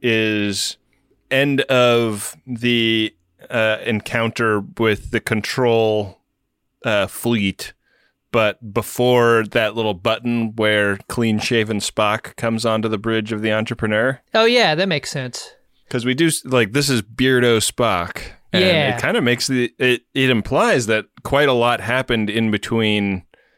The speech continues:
Speaker 1: Beardo Spock and clean-shaven Spock that we didn't see.
Speaker 2: Yeah, that's exactly right. It exists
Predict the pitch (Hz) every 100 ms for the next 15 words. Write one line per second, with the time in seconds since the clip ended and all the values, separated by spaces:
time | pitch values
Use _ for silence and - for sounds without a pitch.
0 | _ _ _ _ _ - 110 117 113 107
1 | 101 - 107 101 98 104 98 - 120 113
2 | 104 110 117 104 92 - 98 90 - 90
3 | 92 98 85 - 143 101 - _ _ _
4 | - 220 226 175 190 175 175 202 190 165
5 | 151 208 139 - _ _ - 170 175 139
6 | 190 -